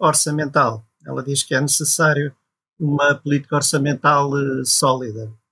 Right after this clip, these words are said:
Eh, o que, no entanto, o discurso mostra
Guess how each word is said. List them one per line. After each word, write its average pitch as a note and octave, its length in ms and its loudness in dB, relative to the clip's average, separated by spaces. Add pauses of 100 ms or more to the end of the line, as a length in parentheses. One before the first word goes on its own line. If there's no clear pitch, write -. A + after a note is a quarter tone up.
(640)
Eh, D#3 480 4
o G#3 120 2
que, G#3 100 -8
no G#3+ 140 2
entanto, E3+ 480 0
o E3+ 60 -6
discurso - 680 0
mostra C3+ 720 0